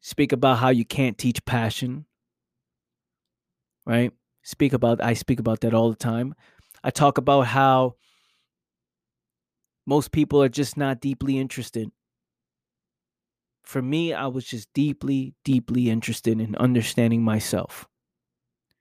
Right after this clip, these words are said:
in a way that I was so curious that I wanted to un-, I just wanted to know the details.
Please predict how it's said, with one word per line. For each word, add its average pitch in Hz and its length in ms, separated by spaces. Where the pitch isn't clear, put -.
in 139 160
a 127 80
way 147 340
that 131 320
I 139 160
was 127 180
so - 360
curious 139 640
that 120 180
I 117 100
wanted 127 380
to - 180
un-, 127 260
I 120 120
just - 280
wanted 127 340
to 131 100
know 113 160
the 117 100
details. 127 680